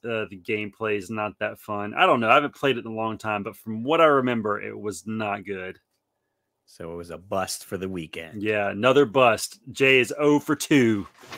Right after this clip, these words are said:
Speaker 2: <laughs> I will say I remember a fun story I, I might have brought up before, going over my friend, uh, Joe's house. Um, if you guys watched my last swap meet video,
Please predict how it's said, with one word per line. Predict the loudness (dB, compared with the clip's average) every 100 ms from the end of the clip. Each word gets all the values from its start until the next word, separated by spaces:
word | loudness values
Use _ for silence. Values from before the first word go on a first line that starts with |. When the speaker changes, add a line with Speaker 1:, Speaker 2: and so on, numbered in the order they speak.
| -12 -8 -4
Speaker 2:
<laughs> | -4 -4 -8 -8 -20 -20 -10
I | -2
will | 2 2
say | 4 6 6
I |
remember | 6 4 2 4 4
a | 4
fun | 2 0
story | -2 -2 2 4 4 2 -2 -8
I, | -6 -4 0
I | 2
might | 2 2
have |
brought | 2 2
up | 0
before, | -2 -8 -2 0 2 0 _ _ -4
going | -2 -2 -2
over | -2 -2 -2
my | -4
friend, | 0 0 0 -4 -8
uh, | -6 -6 -8
Joe's | -6 -2 0 -2 -4
house. | -4 -6 -10 -14 -16 _ _ _ _
Um, | -10 -10 -10 -8
if | -6
you | 0
guys | 2 2 2
watched | 2 2 -2
my | 0
last | 4 4 2
swap | -2 2 2 0
meet | -8 -8 -8
video, | -8 -6 -4 -4 -6